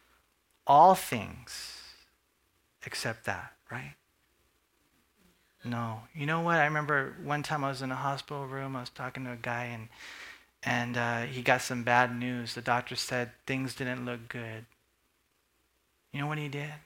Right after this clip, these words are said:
He lifted his hand, and he said, "Praise God. Praise God. I challenge you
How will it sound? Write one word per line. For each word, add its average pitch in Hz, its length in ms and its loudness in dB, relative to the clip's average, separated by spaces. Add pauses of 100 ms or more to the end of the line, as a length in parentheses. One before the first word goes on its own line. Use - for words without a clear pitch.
(1200)
He 127 180 -10
lifted 117 380 -6
his 135 160 -8
hand, 117 480 -10 (1160)
and 120 100 -8
he 120 80 -4
said, 117 360 -6 (100)
"Praise 123 520 -10
God. - 200 -12 (2500)
Praise 151 460 0
God. 127 300 -6 (920)
I 143 120 2
challenge 151 840 4
you - 140 -14